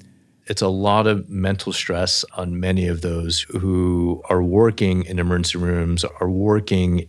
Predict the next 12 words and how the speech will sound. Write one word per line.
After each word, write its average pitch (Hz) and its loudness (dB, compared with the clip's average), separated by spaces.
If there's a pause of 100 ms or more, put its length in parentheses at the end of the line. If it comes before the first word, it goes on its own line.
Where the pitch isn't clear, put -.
in 90 -2
ambulances, 85 -2 (640)
of, 87 -6 (200)
"Am 104 2
I 110 4
infected 107 0
and 82 -8
am 92 -4
I 92 -2
gonna 90 -6
infect 85 -8
others?" 78 -10